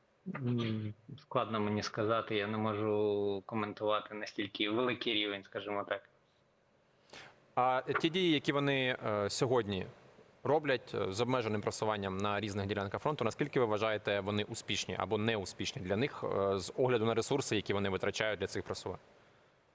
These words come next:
Speaker 1: Е, з точки зору кількості ресурсів, які вони застосовують, вони абсолютно неефективні.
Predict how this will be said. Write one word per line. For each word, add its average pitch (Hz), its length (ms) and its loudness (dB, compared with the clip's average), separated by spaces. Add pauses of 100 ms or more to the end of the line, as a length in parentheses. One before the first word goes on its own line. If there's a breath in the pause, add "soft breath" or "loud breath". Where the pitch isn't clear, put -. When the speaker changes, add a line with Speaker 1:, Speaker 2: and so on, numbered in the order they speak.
(640)
Speaker 1:
Е, 123 340 2
з - 60 -8
точки 135 340 -2
зору 131 280 0
кількості - 460 -4
ресурсів, 120 560 0
які 113 200 -2
вони 113 460 0
застосовують, 117 760 0
вони 110 200 -4
абсолютно 107 460 -4
неефективні. 101 640 -6